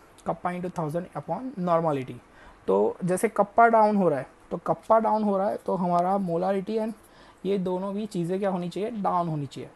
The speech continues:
But another solution is जैसे जैसे dilution बढ़ाओगे वैसे वैसे volume बढ़ा, बढ़ेगा। अब जो volume होता है वो होता है inversely proportional to the molarity और inversely proportional to the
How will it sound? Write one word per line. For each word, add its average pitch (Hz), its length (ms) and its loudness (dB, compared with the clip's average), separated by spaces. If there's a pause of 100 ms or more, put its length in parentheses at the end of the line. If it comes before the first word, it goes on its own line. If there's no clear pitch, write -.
(120)
But 196 220 0 (560)
another 214 400 2 (260)
solution 240 460 0 (100)
is 233 260 -2
जैसे 170 240 -2
जैसे 233 220 -4
dilution 220 1080 -2
बढ़ाओगे 190 320 2
वैसे 208 240 -2
वैसे 214 160 -2
volume 165 500 -2
बढ़ा, 214 280 0
बढ़ेगा। 196 380 -4 (120)
अब 160 140 -6
जो 190 180 0
volume 180 460 -2
होता 180 300 -2
है 175 240 -2 (460)
वो 190 260 2
होता 185 360 0
है 208 260 0 (120)
inversely 208 760 2
proportional 196 680 -2
to 220 100 -8
the - 200 -2
molarity 202 600 2 (540)
और 202 320 2
inversely 208 640 0
proportional 180 680 -2
to 170 80 -2
the 220 140 -2